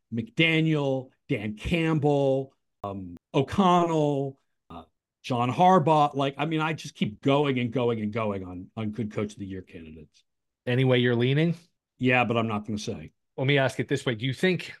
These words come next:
Speaker 2: like, Stefanski's resting his guys this year, uh, this week against the Browns? Do you think people that are on the fence, if they lose, like, thirty to three, people say, "Oh, he lost thirty to three.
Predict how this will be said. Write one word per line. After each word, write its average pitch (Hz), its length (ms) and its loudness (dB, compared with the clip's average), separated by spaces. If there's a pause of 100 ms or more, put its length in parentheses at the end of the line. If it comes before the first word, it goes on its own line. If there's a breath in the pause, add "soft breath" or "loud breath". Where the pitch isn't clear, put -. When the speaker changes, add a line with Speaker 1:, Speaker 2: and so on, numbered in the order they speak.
Speaker 2:
like, 151 240 -4 (200)
Stefanski's 180 640 2
resting 143 320 0
his 113 100 0
guys 117 320 2
this - 220 -6
year, 110 320 -2
uh, 120 280 -4
this 123 200 0
week 143 180 2
against 120 300 -4
the 117 60 -4
Browns? 117 340 -2
Do 120 60 -2
you 120 60 -2
think - 400 -4
people 165 260 -2
that 160 140 4
are 156 80 6
on 156 100 4
the 147 80 2
fence, 156 300 0
if 123 80 -6
they 135 140 -2
lose, 139 240 4
like, 139 160 -2
thirty 151 260 0
to 139 80 2
three, 143 240 -4
people 139 200 -6
say, - 120 -10
"Oh, 147 140 0
he 131 100 -2
lost 127 240 -2
thirty 127 200 0
to 110 80 -4
three. 117 360 -4